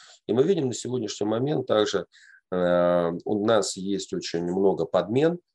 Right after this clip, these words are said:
которые происходят в нашей жизни. И, э, они связаны с, э, многими, с многими процессами, да. Сейчас чем образование, например, от-, об-, отличается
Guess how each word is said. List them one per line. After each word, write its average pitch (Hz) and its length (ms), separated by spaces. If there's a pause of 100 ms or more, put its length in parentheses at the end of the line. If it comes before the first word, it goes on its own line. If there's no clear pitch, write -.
(100)
которые 110 420
происходят 104 680
в 87 260
нашей 92 500 (220)
жизни. 85 640 (1200)
И, 104 520
э, - 80 (1000)
они 104 600
связаны 98 720
с, - 260
э, 90 320 (300)
многими, 92 720 (260)
с - 140
многими 90 340
процессами, 90 920
да. 104 180
Сейчас 139 500 (240)
чем 143 320 (260)
образование, 98 800
например, 90 580 (440)
от-, 82 400
об-, 80 320
отличается 87 960